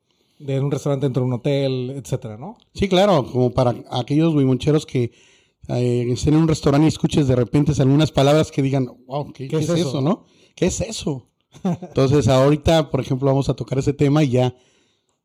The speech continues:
Speaker 2: eh, ya sepan qué es lo que estamos
Speaker 1: Lo que están diciendo, ¿no?
Speaker 2: están diciendo.
Speaker 1: Entonces, yo creo que la primera palabra que nos tenemos que meter es la más común. Creo que es tan común que ya utilizamos esta palabra, no nada más en,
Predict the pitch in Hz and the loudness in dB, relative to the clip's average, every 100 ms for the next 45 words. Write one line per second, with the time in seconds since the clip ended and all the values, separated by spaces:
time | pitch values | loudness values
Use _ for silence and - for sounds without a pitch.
0 | - 196 123 120 120 131 135 - - 131 | -20 -8 -4 -2 0 0 0 -2 -2 -2
1 | - 135 127 - - 127 - 123 - 123 | 0 2 2 -2 -8 -8 -8 -6 -2 0
2 | 156 139 131 143 139 135 113 107 139 233 | 0 0 -4 -4 -4 -4 -4 -4 -6 -6
3 | - 135 131 123 135 135 131 214 - 190 | -2 0 2 0 2 4 4 2 -2 -2
4 | 196 254 254 226 - 170 190 214 202 214 | -2 -2 -2 -2 0 0 0 0 0 0
5 | 196 175 139 143 151 175 170 165 151 160 | -2 -4 -6 -6 -6 -6 -6 -8 -4 -2
6 | 165 160 - 143 123 127 139 - 147 135 | -2 -4 -2 0 0 0 -2 -4 -2 2
7 | 143 208 - _ _ _ - 156 165 214 | 2 2 -2 _ _ _ -2 -2 0 0
8 | 196 170 160 - - - 170 190 190 165 | 2 2 0 -4 -18 -2 2 2 2 2
9 | 165 190 - 139 143 143 160 127 139 135 | 2 2 0 0 0 0 -2 -2 -4 -4
10 | 147 147 - 147 117 139 127 127 123 135 | -4 -6 -6 -8 -6 -6 -4 -4 -2 -4
11 | 139 131 135 147 143 143 - 151 147 | -4 -2 0 2 2 0 0 0 0